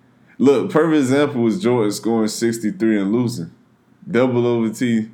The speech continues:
double overtime, sorry, to the Celtics and lost. Donovan Mitchell just recently to the Nuggets. I mean, it's, it's not gonna happen with one man. It's not.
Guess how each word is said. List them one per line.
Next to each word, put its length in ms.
double 320
overtime, 560
sorry, 540
to 500
the 300
Celtics 680
and 140
lost. 420
Donovan 420
Mitchell 480
just 260
recently 480
to 180
the 120
Nuggets. 540
I 60
mean, 360
it's, 260
it's 120
not 240
gonna 200
happen 400
with 80
one 220
man. 540
It's 160
not. 440